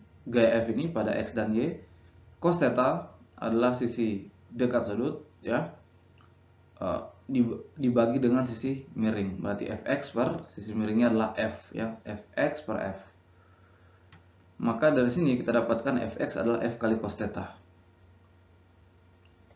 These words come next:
Kemudian sinus theta adalah sisi depan sudut dibagi dengan sisi miring. Sisi depan sudut ini tidak lain adalah F Y, ya. Ini, ya, F Y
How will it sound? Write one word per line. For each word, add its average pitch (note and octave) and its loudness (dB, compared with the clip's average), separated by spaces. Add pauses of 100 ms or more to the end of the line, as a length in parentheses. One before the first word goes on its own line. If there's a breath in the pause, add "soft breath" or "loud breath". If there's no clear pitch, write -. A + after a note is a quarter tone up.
(500)
Kemudian D3+ 6
sinus C3 0
theta A#2+ 2
adalah A2 -2
sisi A2+ -4
depan G#2 -2
sudut G#2+ -2
dibagi A2+ -2
dengan A2 -2
sisi - -8
miring. A2 -2 (280)
Sisi A2+ -4
depan A2+ 2
sudut A2 0
ini C3 -2
tidak A2+ 0
lain A2 2
adalah A2+ -2
F A2 -6
Y, A2 0
ya. A#2+ -2 (640)
Ini, G#2 -6
ya, A#2+ -2 (560)
F - -8
Y D#3 2